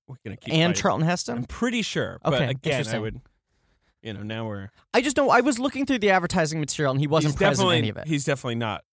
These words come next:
Speaker 1: I, I just, yeah, he's def-, no, but he is credited in the movie.
Speaker 2: Okay.
Speaker 1: You know, it's like Eliza Dushku, Grant Heslov, Charlton Heston. No,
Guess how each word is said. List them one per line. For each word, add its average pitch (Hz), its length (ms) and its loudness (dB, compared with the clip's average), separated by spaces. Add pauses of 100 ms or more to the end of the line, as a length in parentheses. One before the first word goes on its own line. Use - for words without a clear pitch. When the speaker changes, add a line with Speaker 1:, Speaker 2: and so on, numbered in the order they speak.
Speaker 1:
I, 139 100 -6 (160)
I 151 80 -4
just, 156 300 -4 (220)
yeah, 98 140 -10 (140)
he's 127 160 -10
def-, 131 160 -10
no, 143 140 0
but 165 80 0
he 214 120 0
is 247 140 -2
credited 147 520 -4 (180)
in 123 160 -6
the 113 60 -6
movie. 104 200 -12 (160)
Speaker 2:
Okay. 127 240 0 (460)
Speaker 1:
You - 80 -6
know, 139 200 2 (100)
it's - 240 -6
like 127 320 0
Eliza 127 340 -2
Dushku, 123 540 -6
Grant 113 300 -8
Heslov, 113 560 -6 (500)
Charlton 117 300 -4
Heston. 113 600 -6
No, 104 140 -12